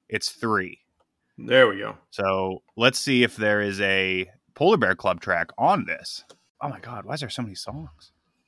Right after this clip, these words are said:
Speaker 2: There's a ton on those. I remember it being, like, huge.
Speaker 1: It's pr-,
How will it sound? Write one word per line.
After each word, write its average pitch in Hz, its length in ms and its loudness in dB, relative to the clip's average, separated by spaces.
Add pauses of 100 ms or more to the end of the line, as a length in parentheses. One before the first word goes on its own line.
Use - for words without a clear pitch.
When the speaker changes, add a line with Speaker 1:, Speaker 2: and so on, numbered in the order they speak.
Speaker 2:
There's 143 320 6
a 143 60 -2
ton 156 320 4
on 147 140 6
those. 92 380 -2 (280)
I 127 100 8
remember 135 460 8
it 110 240 -2
being, 117 340 2
like, 107 240 2 (720)
huge. 135 640 -2
Speaker 1:
It's - 100 -20
pr-, - 140 -18